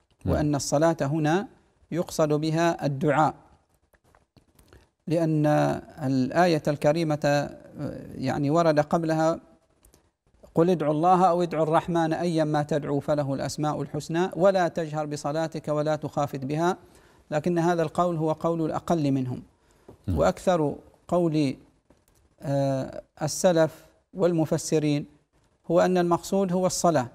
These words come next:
Speaker 2: المعهودة مما كان مأمورا به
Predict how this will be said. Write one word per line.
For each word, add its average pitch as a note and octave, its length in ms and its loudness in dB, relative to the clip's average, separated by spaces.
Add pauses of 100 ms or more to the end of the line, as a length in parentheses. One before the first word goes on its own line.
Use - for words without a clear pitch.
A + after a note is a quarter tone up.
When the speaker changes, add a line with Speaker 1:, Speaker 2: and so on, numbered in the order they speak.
(400)
Speaker 2:
المعهودة D#3 640 2 (560)
مما D#3 240 0
كان E3+ 320 0
مأمورا D#3+ 420 0
به E3+ 440 -2